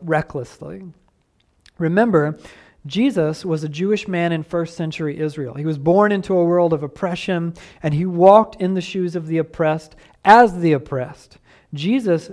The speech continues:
knew the weight of his own words. But many of us don't. We can't.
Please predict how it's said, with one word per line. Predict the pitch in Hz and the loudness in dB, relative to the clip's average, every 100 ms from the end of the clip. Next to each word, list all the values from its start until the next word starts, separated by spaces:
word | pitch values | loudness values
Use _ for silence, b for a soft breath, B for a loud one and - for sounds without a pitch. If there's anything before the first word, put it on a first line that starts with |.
| - | -6
knew | 156 175 208 262 262 | -2 0 4 6 4
the | 233 220 | 4 4
weight | 202 190 180 180 - | 6 4 4 0 -4
of | 170 151 | -8 -6
his | 156 151 | -4 -4
own | 151 143 | -4 -6
words. | 135 135 117 113 151 _ _ _ _ _ _ | -6 -6 -6 -10 -18 _ _ _ _ _ _
But | 180 185 | -2 0
many | 190 208 208 | 0 2 2
of | 175 | 2
us | 180 170 | 0 -2
don't. | 202 214 - - _ _ _ _ _ _ - | -2 -4 -8 -20 _ _ _ _ _ _ -8
We | 151 | -6
can't. | 196 180 - | -4 -4 -6